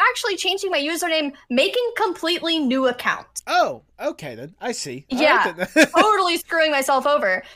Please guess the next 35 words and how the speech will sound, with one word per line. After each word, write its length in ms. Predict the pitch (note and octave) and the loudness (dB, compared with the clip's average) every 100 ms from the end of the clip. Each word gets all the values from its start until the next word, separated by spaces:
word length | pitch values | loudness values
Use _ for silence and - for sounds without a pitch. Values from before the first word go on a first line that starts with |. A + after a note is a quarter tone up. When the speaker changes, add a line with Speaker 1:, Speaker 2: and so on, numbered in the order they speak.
| - - | -10 0
Speaker 1:
and 200 | C#4 C#4 | 0 0
still 340 | - F4 F4+ | -2 0 0
managing 760 | C4+ B3+ D#4+ E4 B3 A#3+ G#3 A3+ | 0 2 2 2 2 -2 -4 -8
to 540 | C#4 B3+ A#3 G#3+ G3+ _ _ _ _ _ _ _ _ _ _ _ | -6 -4 -4 -6 -10 _ _ _ _ _ _ _ _ _ _ _
grow. 640 | A3+ B3 D#4+ C4 E3 - - _ _ _ _ | -2 2 4 4 2 -4 -12 _ _ _ _
Speaker 2:
Yeah. 280 | D3+ B2 F3+ - _ _ _ | -12 -8 -8 -10 _ _ _
Speaker 1:
Which 420 | - B3 - - - _ _ _ - | -4 -2 -2 -4 -6 _ _ _ -6
didn't 260 | A#3+ D4+ C4+ | -2 0 0
make 160 | B3+ | -2
any 160 | A#3 A3 | -2 -4
sense 480 | G3+ F#3+ - - - _ _ | -4 -6 -8 -14 -16 _ _
Speaker 2:
That's 160 | F3+ - | -10 -8
Speaker 1:
at 200 | C#4+ B3 | -4 0
all. 200 | G3+ - | 0 0
Speaker 2:
impressive. 100 | G3+ F3+ | -2 -4
It's 220 | G3 F#3 | -6 -8
impressive 600 | G3+ - G#3+ D4+ G#3 E3 | -12 -6 -4 -4 -6 -10
when 100 | E3+ | -10
you 60 | D#3 | -10
think 180 | D#3 F#3+ | -12 -10
about 100 | F3+ | -10
it 40 | |
at 80 | D3+ | -10
the 80 | D3 | -10
end 80 | C#3+ | -10
of 60 | C#3+ | -10
the 60 | |
day, 80 | C#3+ | -10
'cause, 160 | E3+ D#3 | -10 -10
like, 160 | D#3 | -10
w-, 140 | D#3 - | -14 -16
normally 360 | F3+ C4 C4 A3+ | -10 -8 -6 -8
when 120 | G#3 | -10
someone, 280 | A3+ G#3+ G3 | -10 -10 -6
like, 200 | E3 | -8